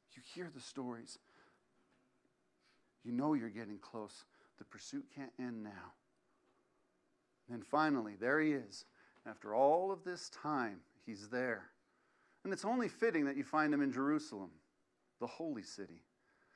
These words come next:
You make your way through the crowd. You're pushing, you're shoving. You're trying to be polite, but not today. Not today. This is it, and you're going to get your opportunity. You're not gonna let it pass.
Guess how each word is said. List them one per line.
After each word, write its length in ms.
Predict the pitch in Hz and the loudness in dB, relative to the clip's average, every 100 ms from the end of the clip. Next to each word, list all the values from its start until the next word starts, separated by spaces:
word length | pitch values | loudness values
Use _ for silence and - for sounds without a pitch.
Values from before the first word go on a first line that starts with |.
| - - | -14 0
You 140 | 185 | 6
make 240 | 190 202 202 | 8 6 6
your 80 | |
way 180 | 196 185 | 8 8
through 200 | 180 196 | 6 0
the 80 | 190 | -4
crowd. 500 | - 156 160 165 165 | -2 6 8 10 8
You're 60 | 143 | -2
pushing, 440 | - 190 - 180 | 2 4 4 2
you're 100 | 143 | 2
shoving. 460 | - 175 170 175 170 - - | 6 8 8 6 0 -6 0
You're 100 | 175 | 4
trying 300 | 185 220 240 | 10 10 10
to 80 | 185 | 6
be 140 | 180 | 4
polite, 560 | - 175 196 226 240 147 | 2 10 12 12 10 6
but 260 | 156 156 - - _ _ _ _ _ _ _ _ _ _ | 6 6 -4 -18 _ _ _ _ _ _ _ _ _ _
not 180 | 120 147 | -4 -2
today. 380 | 156 139 131 104 - _ _ _ _ _ _ _ _ | -2 2 2 2 -10 _ _ _ _ _ _ _ _
Not 180 | 139 151 | 6 6
today. 240 | 151 156 139 | 8 6 6
This 320 | 131 196 196 | 6 6 6
is 180 | 170 139 | 2 8
it, 300 | 196 131 - - - | 8 6 0 -18 -2
and 100 | 147 | 4
you're 120 | 151 | 4
going 260 | 165 190 180 | 6 4 4
to 60 | |
get 320 | 147 175 175 170 | 4 4 2 0
your 200 | 147 156 | 6 10
opportunity. 600 | 151 147 139 156 127 117 | 10 6 2 2 4 2
You're 160 | 120 | 2
not 220 | 135 147 160 | 6 6 6
gonna 140 | 160 | 6
let 160 | 156 160 | 6 4
it 100 | - | 4
pass. 480 | 147 117 - - | 4 4 2 -10